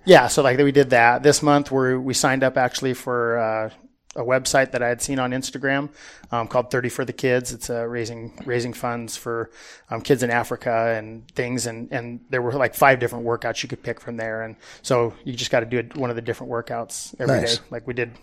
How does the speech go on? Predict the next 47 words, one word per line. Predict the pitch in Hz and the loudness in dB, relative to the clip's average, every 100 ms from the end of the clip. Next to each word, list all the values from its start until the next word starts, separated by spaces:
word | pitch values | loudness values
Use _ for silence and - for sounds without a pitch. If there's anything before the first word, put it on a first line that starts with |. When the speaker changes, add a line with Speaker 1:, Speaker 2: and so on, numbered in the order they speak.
| _ - | _ -2
Speaker 1:
my | |
wife | 123 120 123 | 0 0 -2
and | |
I | 113 | -6
did | 117 113 | -4 -4
a | |
hundred | 110 120 | -6 -6
burpees | 113 117 120 - | -6 -6 -8 -12
for | 123 | -10
time | 123 110 | -10 -10
this | 107 | -10
morning. | 120 107 113 | -12 -12 -14
So | - 117 110 _ - | -14 -12 -12 _ -2
Speaker 2:
Nice. | 101 87 - - - _ - | 0 0 -4 -8 -12 _ -12
Speaker 1:
yeah. | - | -4
Speaker 2:
Did | - 98 | 2 4
she | 98 | 4
beat | 92 95 | 2 -2
you? | 95 104 - _ - - - - - _ - | -2 -4 -8 _ -20 -20 -20 -20 -20 _ -6
Speaker 1:
No. | 131 107 - - _ - | -4 -4 -8 -20 _ 0
Speaker 2:
<laughs> | - - - - - - - | 0 2 -2 0 -6 -4 -6
Speaker 1:
We, | 127 139 | -2 0
I, | 143 143 | 2 2
we, | 147 143 | 2 0
we, | 139 135 | 0 0
we | 139 131 | 2 2
stayed | - 151 | 6 6
together | 147 147 143 | 8 8 8
'cause | 143 139 | 6 2
her | - 135 | 0 0
goal | 127 131 131 | 4 4 4
was | 123 117 | 2 0
to, | - 117 113 - - _ | -4 -4 -4 -12 -20 _
to | 139 | -2
get | 127 135 | 4 4
it | 135 | 4
in | 131 | 2
a, | 127 120 | 2 0
do | 120 139 131 | -2 -4 -2
a | 123 | 0
hundred | 135 123 | 0 0
burpees | 123 127 120 | -2 -2 -4
in | 120 | -2
under | 117 113 | -4 -4
ten | - 117 | -6 -6
minutes, | 120 113 113 | -4 -6 -8
and | 120 110 | -12 -14